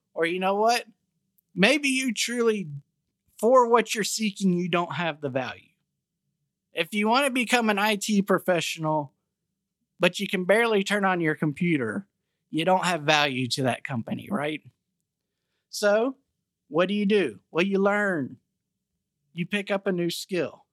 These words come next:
I mean, think about it. How many people would love to be a rock star? I mean, that's the ultimate life, right? But how many people are willing to practice on their instrument until their fingers bleed,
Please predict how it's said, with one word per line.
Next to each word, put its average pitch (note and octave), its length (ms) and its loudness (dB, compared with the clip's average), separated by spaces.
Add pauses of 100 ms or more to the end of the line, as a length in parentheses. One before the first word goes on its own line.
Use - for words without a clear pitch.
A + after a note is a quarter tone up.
(920)
I F3+ 80 -4
mean, G3 140 2
think A#3+ 160 0
about F3+ 200 4
it. C#3 40 -6
How A3+ 160 2
many C4+ 220 2
people G#3 400 4
would F#3+ 160 2
love D#3+ 320 2
to F3 100 -4
be D#3+ 160 0
a D3+ 80 0
rock B2 380 -4
star? - 180 -12 (1300)
I D#3+ 60 -8
mean, F3+ 140 -2
that's A3 220 0
the G3 160 0
ultimate F3 500 0
life, A#2+ 340 -6
right? D3 340 -4 (1600)
But F#3 360 0 (240)
how B3 180 4
many B3 160 4
people G#3 720 4 (420)
are D#3+ 160 2
willing E3 800 4 (460)
to F#3+ 100 0
practice G3+ 480 0
on F#3+ 160 2
their E3 180 2
instrument E3 580 0
until E3 280 -2
their D#3+ 120 0
fingers E3 460 0
bleed, B2+ 400 -4